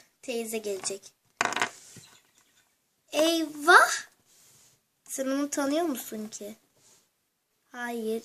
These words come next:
Ama kötü haber deyince kötü biri oluyor, değil mi? Ya iyi biri ama çok disiplinli biri. Oyun oynamamıza hiçbir şey izin vermiyor. Bak işte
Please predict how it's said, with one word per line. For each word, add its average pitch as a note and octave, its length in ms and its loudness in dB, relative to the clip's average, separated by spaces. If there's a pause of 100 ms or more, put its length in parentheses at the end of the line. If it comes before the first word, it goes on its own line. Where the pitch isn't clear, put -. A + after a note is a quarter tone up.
Ama D#4 240 0
kötü D#4 300 0
haber B3+ 440 2
deyince A3+ 420 -4
kötü G#4 300 -2
biri A4+ 180 4
oluyor, A#3 260 0
değil D#4+ 180 -2
mi? G#3+ 160 -6 (1080)
Ya D#4 280 -2
iyi F4+ 300 6
biri C4 280 4 (120)
ama E4 180 8 (120)
çok - 480 4
disiplinli B3+ 1000 -6
biri. A#3+ 520 -6
Oyun C#4+ 320 -2
oynamamıza C4 680 0
hiçbir F#4+ 460 0
şey D#4 120 0
izin C#4 340 0
vermiyor. A3+ 600 -2 (1800)
Bak E4 420 -2
işte E4 380 2